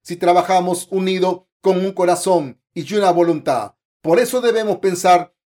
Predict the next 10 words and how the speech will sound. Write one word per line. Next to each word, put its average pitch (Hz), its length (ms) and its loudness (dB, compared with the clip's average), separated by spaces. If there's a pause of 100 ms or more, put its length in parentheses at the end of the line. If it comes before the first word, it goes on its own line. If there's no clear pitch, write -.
(140)
siempre 196 680 -4 (100)
en 185 140 2
la 190 80 4
voluntad 180 440 0
de 180 120 2
Dios 180 420 -4 (140)
y 190 140 -4
hacer 185 340 0
su 190 180 -6
obra. 151 540 0